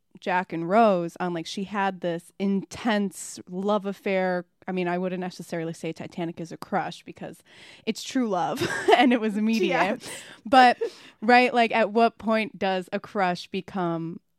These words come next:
Speaker 1: that obsessive toxicness? So, um, so I, I know you're saying you've been in a relationship for, uh, t-, twenty years. Amazing. I am single. She bravely said into a microphone. Wow. I can't <laughs> believe
Speaker 2: Wow.
Speaker 1: I'm such a hero.
Speaker 2: Statues.
Speaker 1: <laughs> I know.
Speaker 2: You deserve statues.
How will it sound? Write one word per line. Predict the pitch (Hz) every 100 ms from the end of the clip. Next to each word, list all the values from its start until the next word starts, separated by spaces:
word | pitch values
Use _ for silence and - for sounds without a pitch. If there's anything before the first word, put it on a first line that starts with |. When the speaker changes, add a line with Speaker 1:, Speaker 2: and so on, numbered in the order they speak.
| _
Speaker 1:
that | - 185 -
obsessive | 165 - 170 170 160 160
toxicness? | - 170 170 - - - 165 165 -
So, | 208 180 - -
um, | 233
so | 220 320 214 - -
I, | 220 - -
I | 208
know | 196
you're | 190 202
saying | 196 180
you've | 190 185
been | 196
in | 185
a | 180
relationship | 185 185 - 180 190 175
for, | _ 180 170 170 -
uh, | 180 170 - - _ 196 180
t-, | - -
twenty | 214 190
years. | 175 170 185
Amazing. | 185 175 175 190 -
I | 180
am | 190 202
single. | - 170 165 180 - - -
She | - 214
bravely | 190 180 175 180
said | 175 170
into | 175 208
a |
microphone. | 190 180 185 175 165 170 -
Wow. | 190 180 -
I | -
can't | 202 220 196
<laughs> |
believe | 269 - - -
Speaker 2:
Wow. | 240
Speaker 1:
I'm | 220 214 247 277
such | - 285 269
a | 285 277
hero. | 269 277 262
Speaker 2:
Statues. | 254 311 - 339 320 254 220 196
Speaker 1:
<laughs> |
I | 349
know. | 330 -
Speaker 2:
You | 339
deserve | 381 427 440
statues. | - - 370 523 -